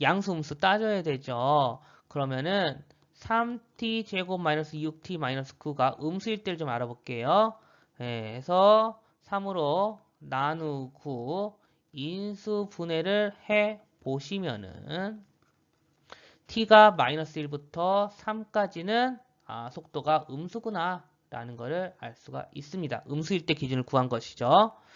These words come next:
그러면 영부터 오까지, 얘를 영부터 오까지 적분을 해야 하는데 영부터 오까지 바로 할 수 없고 삼 전까지는 뭐라 했어요? 삼 전까지는 음수니까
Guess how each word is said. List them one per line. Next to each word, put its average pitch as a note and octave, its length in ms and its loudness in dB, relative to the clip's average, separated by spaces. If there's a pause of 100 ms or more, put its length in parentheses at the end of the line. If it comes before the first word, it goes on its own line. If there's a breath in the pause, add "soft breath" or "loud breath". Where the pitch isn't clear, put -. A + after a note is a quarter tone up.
(500 loud breath)
그러면 G3+ 640 4 (540 soft breath)
영부터 A3+ 680 4
오까지, F3+ 1200 0 (100)
얘를 D3 460 -2
영부터 F3 420 -8
오까지 F3+ 800 -4
적분을 D3 480 -10
해야 F#3 220 -6
하는데 D#3+ 1080 -4
영부터 C#3 280 -8
오까지 C3+ 440 -10
바로 C#3 280 -4
할 C3 100 -6
수 - 140 -20
없고 E3+ 920 -4 (380 soft breath)
삼 B3+ 380 0
전까지는 D#3+ 760 -6
뭐라 B2 180 -6
했어요? C#3+ 500 -6
삼 G3 200 -10
전까지는 D3 680 -8
음수니까 C#3+ 720 -4